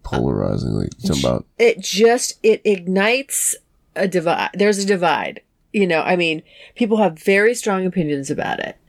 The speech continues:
Speaker 2: and what it means, and,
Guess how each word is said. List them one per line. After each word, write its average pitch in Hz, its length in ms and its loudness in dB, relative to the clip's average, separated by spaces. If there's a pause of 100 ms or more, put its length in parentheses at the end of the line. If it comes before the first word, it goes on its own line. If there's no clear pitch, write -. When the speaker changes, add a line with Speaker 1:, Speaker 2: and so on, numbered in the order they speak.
(120)
Speaker 2:
and 147 800 -2 (360)
what 208 220 4
it 233 160 4
means, 170 840 -2
and, 135 680 -4